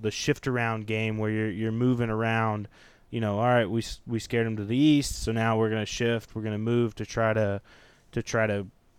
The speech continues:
get ahead of them if they kinda settle down. So it, it's large enough that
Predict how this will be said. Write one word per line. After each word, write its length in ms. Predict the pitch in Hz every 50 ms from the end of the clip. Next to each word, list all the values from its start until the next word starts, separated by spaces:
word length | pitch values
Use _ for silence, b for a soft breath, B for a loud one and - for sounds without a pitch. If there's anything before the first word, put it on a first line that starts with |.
| _ -
get 180 | 131 131 120 98
ahead 320 | 107 - - - 135 131
of 120 | 127 117
them 360 | 120 120 120 120 120 120 120 113
if 180 | 107 - - -
they 220 | 113 110 107 104
kinda 320 | - - - 113 107 104
settle 300 | 101 - - 117 113 107
down. 460 | 104 107 110 104 107 107 101 101 98 -
So 420 | - - 110 107 104 104 98 95 b b b b b b b b b b b b b - - - - -
it, 200 | - 120 117 -
it's 260 | - 123 120 - - -
large 400 | 127 131 139 147 151 143 123 131
enough 320 | 131 127 131 127 - - -
that 260 | 113 113 110 101